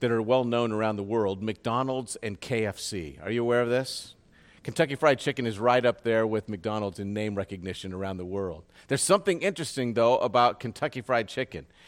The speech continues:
Wherever you go around the world, instead of just having their eleven herbs and spices, right, they actually change from culture to culture to culture. They change the recipe.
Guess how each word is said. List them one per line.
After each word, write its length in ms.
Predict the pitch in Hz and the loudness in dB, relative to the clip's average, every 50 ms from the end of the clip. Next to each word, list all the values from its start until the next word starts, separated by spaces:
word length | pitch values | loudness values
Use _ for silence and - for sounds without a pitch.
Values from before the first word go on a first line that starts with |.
| - - - - - | -20 -20 -20 -10 0
Wherever 560 | - 127 135 139 - 156 180 214 185 226 220 | 4 6 6 6 8 8 8 8 8 4 2
you 280 | 202 160 170 185 190 175 | 2 0 -2 -4 -4 -2
go 420 | 139 151 156 143 131 123 123 - | 2 4 6 6 8 6 6 4
around 380 | - 127 123 127 143 156 170 160 | 4 2 4 6 6 6 6 4
the 80 | 143 143 | 0 -2
world, 600 | 131 139 151 147 127 113 104 98 98 110 120 120 | 0 4 4 6 6 6 4 4 2 0 0 -2
instead 320 | - 127 - - 185 190 | -4 -6 -4 -2 -2 -2
of 60 | 202 170 | -2 -2
just 180 | 175 175 135 | -4 -4 0
having 300 | 160 160 160 160 151 156 | 2 2 2 2 2 0
their 120 | 147 143 139 | 2 2 2
eleven 300 | 135 135 139 143 139 135 | 4 4 2 2 2 2
herbs 240 | 139 143 127 107 | 0 0 -2 -2
and 100 | 117 120 | -6 -8
spices, 680 | - - - 135 135 127 110 - - 95 92 92 87 104 | -8 -4 0 2 4 4 2 0 -6 -8 -8 -8 -6 -2
right, 520 | 104 104 107 123 147 156 - - - - _ _ _ _ - - - - _ - | 0 2 2 2 2 -2 -6 -14 -20 -20 _ _ _ _ -20 -20 -20 -10 _ 4
they 160 | 143 175 202 | 6 6 6
actually 320 | 208 214 - - 170 151 | 6 4 2 -2 -8 -8
change 1040 | - - - - 202 208 196 156 120 110 107 117 135 151 147 - - - - - - _ _ _ _ _ _ | -6 -6 -4 -2 0 2 2 2 0 0 -2 -4 -6 -6 -8 -10 -12 -12 -14 -16 -18 _ _ _ _ _ _
from 200 | - - 147 139 | 0 2 2 2
culture 800 | 131 - - 185 202 208 - - - - 123 117 120 135 139 135 _ _ - | 2 0 2 2 2 2 2 -2 -4 0 0 2 2 0 -2 -6 _ _ -12
to 100 | - 139 | -12 -10
culture 680 | - - - 180 180 180 170 - - - 117 113 117 113 - | -8 -2 2 2 2 2 0 -4 -4 -2 0 0 -2 -4 -6
to 120 | - - | -8 -10
culture. 680 | 104 - - 185 202 185 - - - 139 107 90 73 - _ _ _ _ _ _ _ - | -8 -4 2 2 2 2 0 -6 -6 -4 -4 -4 -6 -12 _ _ _ _ _ _ _ 2
They 120 | 147 147 | 2 4
change 380 | - - 165 165 180 190 165 120 | 4 4 4 4 4 4 2 0
the 120 | 156 180 | 0 2
recipe. 680 | 175 202 220 208 - 208 - - 165 120 95 76 - | 2 2 0 0 -2 -6 -4 -2 -2 -2 -2 -4 -12